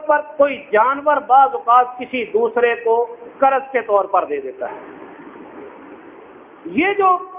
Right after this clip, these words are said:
ایک جانور کسی دوسرے کو بطور قرض دینا یہ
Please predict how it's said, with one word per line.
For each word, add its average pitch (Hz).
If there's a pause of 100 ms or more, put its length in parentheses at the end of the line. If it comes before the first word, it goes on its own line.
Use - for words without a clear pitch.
(380)
ایک 330 (220)
جانور 302 (120)
کسی 294 (200)
دوسرے 285
کو 269 (300)
بطور 220 (280)
قرض 349
دینا 185 (1400)
یہ 262